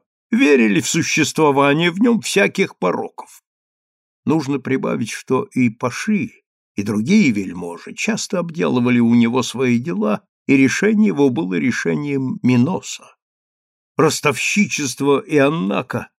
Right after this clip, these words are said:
можно было назвать эксцентрической справедливостью, или, вернее,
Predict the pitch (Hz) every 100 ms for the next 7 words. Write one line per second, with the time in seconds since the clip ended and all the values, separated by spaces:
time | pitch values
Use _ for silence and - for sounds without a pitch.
0 | _ _ 160 190 175 185 190 190 175 170
1 | 151 185 180 175 - 214 - - 202 175
2 | 220 214 143 175 - 196 165 - 208 202
3 | 185 165 101 82 - - 113 - _ _
4 | _ _ _ 311 226 160 170 160 202 196
5 | 170